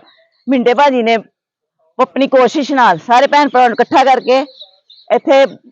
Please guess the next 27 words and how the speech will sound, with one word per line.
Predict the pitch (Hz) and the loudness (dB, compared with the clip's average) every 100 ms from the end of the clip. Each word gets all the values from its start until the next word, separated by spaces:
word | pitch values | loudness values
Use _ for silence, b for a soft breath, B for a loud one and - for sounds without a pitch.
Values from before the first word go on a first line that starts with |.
| 214 214 202 180 127 196 | -2 2 2 0 -6 -8
ਬ-, | 175 220 214 208 | -4 -2 0 0
ਪੌਦੇ | 247 208 254 | -2 0 0
ਲਗਾਉਣ | 254 240 220 | 2 0 -2
ਦੀ | 262 | -4
ਕੋਸ਼ਿਸ਼ | 262 254 - 269 240 - 175 | -2 -2 -2 -6 -12 -12 -4
ਜਾਰੀ | 214 196 196 | 0 0 -2
ਕੀਤੀ | 202 - 240 | -6 -8 -2
ਆ। | 262 302 277 - | 0 0 -4 -2
ਪਹਿਲਾਂ | 240 302 349 | 0 2 0
ਵੀ | |
ਇਹਨਾਂ | 330 311 | 0 0
ਨੇ | |
ਬਹੁਤ | 240 247 233 | 0 0 0
ਜਾਰੀ | 247 196 | -2 -4
ਕੀਤੀ | 190 196 208 | -6 -10 -6
ਕੋਸ਼ਿਸ਼, | 220 220 240 - | -4 -4 -6 -2
ਪਰ, | 269 269 | 0 -2
ਅਹ, | _ _ _ _ _ _ - 226 226 | _ _ _ _ _ _ -6 -4 0
ਜਬ, | 254 247 | 0 2
ਅਹ, | 247 233 | 2 0
ਮ-, | 214 226 | -2 -8
ਕਮੇਟੀ | - 262 262 175 | -4 -2 -2 -2
ਘਰ | 277 302 | -2 -2
ਤੋਂ | 226 | 0
ਜਿਹੜੇ | 226 247 277 | 0 2 0
ਵੀ | 302 | 0
ਸ-, | 294 247 247 226 | 2 2 2 0